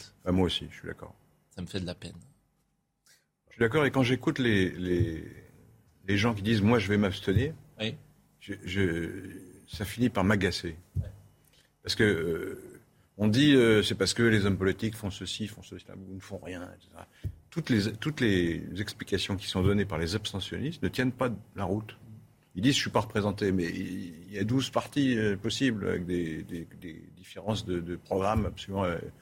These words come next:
Speaker 1: extraordinaires. Ils disent, « Ça change rien à ma vie. » Mais c'est pas vrai du tout. Le, le, le, les responsabilités des hommes politiques, des élus, depuis deux ans, ils ont confiné tout le pays.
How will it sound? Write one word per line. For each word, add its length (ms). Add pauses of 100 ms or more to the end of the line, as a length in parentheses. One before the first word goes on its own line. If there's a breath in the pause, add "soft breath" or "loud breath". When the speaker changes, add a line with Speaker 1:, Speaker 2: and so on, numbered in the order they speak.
(140)
Speaker 1:
extraordinaires. 640 (580 soft breath)
Ils 80
disent, « 400
Ça 180
change 260
rien 280
à 40
ma 120
vie. » 240 (640)
Mais 60
c'est 120
pas 80
vrai 120
du 100
tout. 180 (1200)
Le, 140
le, 260
le, 300
les 180
responsabilités 880
des 200
hommes 120
politiques, 520
des 220
élus, 460
depuis 300
deux 300
ans, 200 (520 soft breath)
ils 160
ont 60
confiné 440
tout 140
le 40
pays. 340